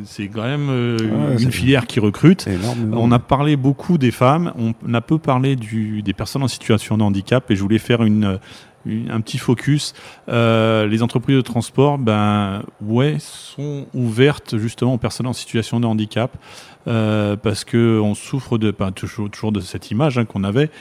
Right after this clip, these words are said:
Speaker 1: Et malgré tout, ben, euh, les outils s'adaptent. Euh, on a un élève qui est dans un lycée soutenu par l'A F T, qui, on a équipé son camion. Il a, il n'utilise qu'une main.
Speaker 2: Hmm.
Speaker 1: Et il est en train de passer son C A P de conducteur routier.
Speaker 2: Classe.
Speaker 1: Euh,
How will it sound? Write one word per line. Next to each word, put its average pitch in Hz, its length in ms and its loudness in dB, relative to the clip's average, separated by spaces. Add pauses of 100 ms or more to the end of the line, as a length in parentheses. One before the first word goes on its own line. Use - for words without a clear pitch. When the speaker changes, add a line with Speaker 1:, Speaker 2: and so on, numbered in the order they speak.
(420)
Speaker 1:
Et 117 80 2
malgré 120 400 2
tout, 151 200 -2
ben, 127 140 2
euh, 107 540 2
les 104 260 0
outils 117 260 -6
s'adaptent. 113 540 0 (460)
Euh, 104 80 -2
on 101 180 0
a 107 60 4
un 117 160 6
élève 131 440 4
qui - 140 -8
est 101 60 0
dans 101 180 -2
un 104 60 0
lycée 107 240 0
soutenu 120 400 -2
par 101 160 -2
l'A 101 160 0
F - 80 -16
T, 135 280 0
qui, 117 540 -4
on 95 80 -2
a 95 100 -2
équipé 123 340 -2
son 135 140 -2
camion. 110 360 2 (180)
Il 101 160 -10
a, 101 300 -14
il 95 80 -12
n'utilise 98 400 -8
qu'une 123 200 0
main. 110 200 2 (440)
Speaker 2:
Hmm. 101 120 -10 (100)
Speaker 1:
Et 107 220 -2 (160)
il 98 100 -2
est 104 160 -4
en 107 60 0
train 107 140 -4
de 113 40 -2
passer 110 300 -4
son 101 160 -6
C - 160 -8
A 90 40 -8
P 117 120 -4
de 120 40 -4
conducteur 107 340 -4
routier. 95 340 -10 (560)
Speaker 2:
Classe. 104 340 0
Speaker 1:
Euh, 95 800 -2